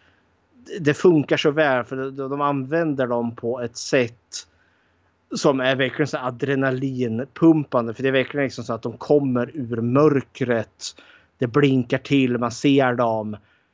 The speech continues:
Så ser man dem inte längre, så blinkar det till ljuset och då är de lite närmare. Ah, nej, usch och fy. Och de ser också märkliga ut med de här långa armarna, den här ständigt gapande munnen.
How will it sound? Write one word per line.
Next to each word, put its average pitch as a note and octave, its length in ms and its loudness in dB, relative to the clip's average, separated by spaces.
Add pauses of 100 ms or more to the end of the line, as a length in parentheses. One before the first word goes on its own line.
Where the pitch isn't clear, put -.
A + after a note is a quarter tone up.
(100)
Så - 120 -8
ser D3 320 2
man B2 240 -2
dem A#2 180 -6
inte A2+ 280 -8
längre, A2+ 440 -6
så B2 100 -8
blinkar C3+ 520 2
det B2+ 80 -2
till C3 340 -2
ljuset A#2+ 400 -4
och B2+ 80 0
då D3+ 60 2
är D3 120 4
de D#3+ 120 4
lite D#3+ 160 2
närmare. D#3 580 2
Ah, E3 720 4
nej, D#3+ 160 -8
usch D#3 240 -12
och C#3+ 160 -12
fy. B2+ 280 -8 (580)
Och E3 160 -2
de D#3 160 0
ser F3 720 -4
också - 360 -6
märkliga D3 1120 0 (140)
ut C#3+ 420 -2
med B2+ 80 2
de A#2+ 100 0
här A#2+ 80 0
långa C3+ 760 2
armarna, B2 800 -2
den A#2 180 -6
här A#2 80 -6
ständigt B2+ 720 -2
gapande C3 1000 2
munnen. C3 1120 0